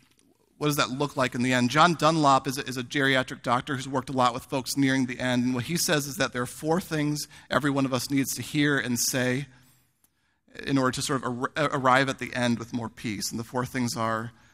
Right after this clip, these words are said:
"I love you," "Thank you,"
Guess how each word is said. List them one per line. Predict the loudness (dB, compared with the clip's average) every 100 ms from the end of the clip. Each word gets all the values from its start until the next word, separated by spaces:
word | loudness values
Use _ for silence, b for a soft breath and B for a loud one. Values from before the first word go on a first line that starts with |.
| b b b _ _ -4
"I |
love | -4 -2 -4 -4
you," | -8 -8 -18 _ _ _ _ _ _ _ _ _ _ _ _ -16
"Thank | -10 -4 -4 -4 -6
you," | -10 -10